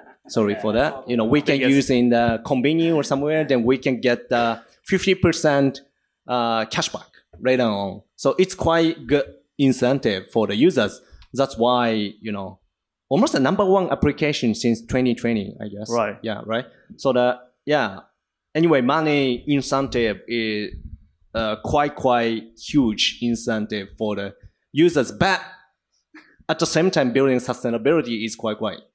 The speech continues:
Speaker 2: important. So that we should make it the balance between, you know, yes.
Speaker 1: Yeah, yeah, yeah.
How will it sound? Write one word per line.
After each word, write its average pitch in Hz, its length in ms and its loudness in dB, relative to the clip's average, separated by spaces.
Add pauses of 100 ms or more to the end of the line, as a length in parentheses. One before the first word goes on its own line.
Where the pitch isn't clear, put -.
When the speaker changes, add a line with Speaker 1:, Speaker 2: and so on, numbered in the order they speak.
(140)
Speaker 2:
important. 117 560 -2 (400)
So 123 160 -4
that 113 200 0
we 117 120 -2
should 113 220 -4
make 110 280 -4
it 101 200 -8
the 101 100 -16
balance 92 500 -8
between, 98 580 -14 (640)
you - 100 -16
know, - 140 -20 (240)
yes. - 500 -16 (2000)
Speaker 1:
Yeah, 113 260 -4
yeah, 104 140 -6
yeah. 101 300 -10